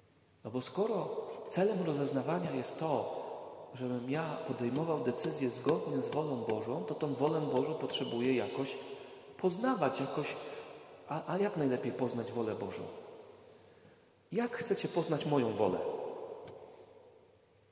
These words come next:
Czego ja chcę? Musicie przyjść i mnie zapytać, nie? A niektórzy szukają woli Bożej tak, że ona jest może w lesie ukryta pod kamieniem,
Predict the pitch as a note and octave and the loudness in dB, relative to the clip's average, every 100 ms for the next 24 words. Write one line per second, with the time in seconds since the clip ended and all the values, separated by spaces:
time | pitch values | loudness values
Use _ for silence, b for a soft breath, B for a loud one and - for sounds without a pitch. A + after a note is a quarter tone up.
0 | - - C3 C3 - - F#2 - - - | -6 0 4 4 4 -2 -4 -6 -10 -12
1 | - - - - - - - - - _ | -14 -14 -18 -18 -20 -20 -20 -20 -20 _
2 | _ _ _ _ _ - - - - - | _ _ _ _ _ -20 -20 -20 -20 -12
3 | - C3+ C3+ C3 - D3 C3 B2 A2+ G#2+ | -4 -4 -2 -2 -2 -2 -2 -2 -2 -4
4 | A2+ - - - A2 - - - - - | -6 -8 -10 -10 -12 -12 -18 -20 -20 -20
5 | - B B B B B2 C#3 C#3 A3+ G3+ | -20 B B B B 0 2 4 2 2
6 | E3+ - F#3+ E3+ C#3+ E3 D3+ E3 D#3+ D3 | 2 2 4 4 6 6 8 6 6 6
7 | D#3+ D#3 D#3 C3+ D#3+ E3 D3+ D#3 D3 C#3 | 6 6 6 6 6 6 4 4 4 4
8 | C#3 F3+ - C#3+ - A#2 D#3 D3 C#3+ - | 8 8 8 4 6 4 4 2 2 2
9 | C3+ C#3+ A2+ C3 | 4 6 6 4